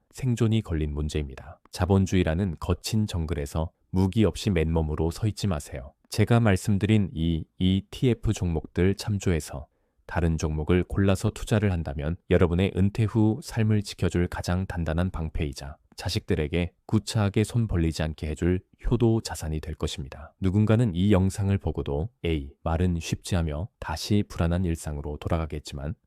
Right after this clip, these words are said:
다른 누군가는 오늘 당장 계좌를 열고 미래를 심기 시작할 것입니다. 십 년 뒤 이 두 사람의 인생은 하늘과 땅 차이가 되어 있을 것입니다.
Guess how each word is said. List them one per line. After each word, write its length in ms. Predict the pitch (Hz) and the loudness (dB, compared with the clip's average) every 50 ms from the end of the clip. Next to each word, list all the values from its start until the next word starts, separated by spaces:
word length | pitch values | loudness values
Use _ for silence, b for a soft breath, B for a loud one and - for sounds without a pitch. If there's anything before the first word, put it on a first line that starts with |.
| - | -10
다른 300 | - - - - 113 113 | -2 0 2 4 4 2
누군가는 580 | 104 98 107 104 101 98 101 95 113 101 80 69 - | 2 2 2 2 2 4 4 4 4 2 0 -2 0
오늘 260 | - 90 101 104 107 | 2 4 6 6 4
당장 440 | - 101 95 92 87 - 98 98 92 | 4 0 -2 0 0 0 0 0 0
계좌를 420 | - - - - 82 78 80 80 | -2 -4 -2 -2 0 0 0 -2
열고 400 | 76 71 73 - - 78 80 87 _ - | -2 -4 -4 -2 0 0 0 -2 _ -4
미래를 480 | - 85 87 - 80 76 85 87 87 80 | 0 0 2 2 2 2 2 2 0 0
심기 400 | - - - 127 110 - - 110 | -4 -4 -4 -6 -4 -2 -4 -4
시작할 360 | - - - - - - 98 | -4 -4 -8 -8 -6 -6 -6
것입니다. 600 | - - 85 - - 73 67 - - - - _ _ | -4 -4 -6 -6 -6 -10 -12 -14 -16 -18 -20 _ _
십 180 | - - - 120 | -10 -2 2 4
년 260 | 113 107 110 107 104 | 6 6 6 4 2
뒤 220 | 90 80 73 67 - _ - | 0 -2 -4 -6 -8 _ 0
이 160 | 90 90 92 | 2 2 2
두 140 | - - 104 | 2 0 -4
사람의 380 | 92 - 107 101 95 98 98 - | 0 0 2 2 4 2 2 2
인생은 500 | 80 85 85 - 87 85 95 104 90 69 | 0 0 0 0 0 0 0 0 0 -2
하늘과 480 | - - - 117 110 110 107 - 107 101 - - | -6 -4 -2 0 0 0 2 0 -2 -2 0 0
땅 200 | 104 101 101 98 | 0 0 -2 -2
차이가 360 | - - 101 95 - - 98 | -4 -6 -6 -4 -2 -2 -2
되어 200 | - - 80 71 | -2 -2 -2 -2
있을 220 | 73 - - 78 | -4 -4 -6 -8
것입니다. 600 | - - 85 - - 80 69 67 - - - - | -4 -2 -4 -2 -4 -6 -8 -10 -12 -16 -18 -20